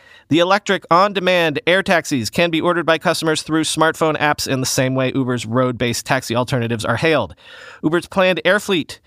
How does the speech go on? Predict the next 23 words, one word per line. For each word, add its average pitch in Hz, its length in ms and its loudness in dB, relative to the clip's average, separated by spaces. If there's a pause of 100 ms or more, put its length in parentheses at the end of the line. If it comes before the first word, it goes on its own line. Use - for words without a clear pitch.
(200)
includes 143 420 0
electric 156 460 0
jet-powered 175 540 2
vehicles, 156 460 -2
part - 280 -2
helicopter, 185 720 0
part 165 340 -2
drone, 165 360 2
and 147 220 -2
part - 320 -2
fixed-wing 143 600 -2
aircraft, 160 480 2 (420)
running 123 320 0
multiple 139 360 0
small 139 360 0
rotors 131 300 -2
capable 135 420 -2
of 113 140 -2
both 123 180 0
vertical 160 380 0
takeoff 185 340 2
and 175 180 0
landing 185 380 0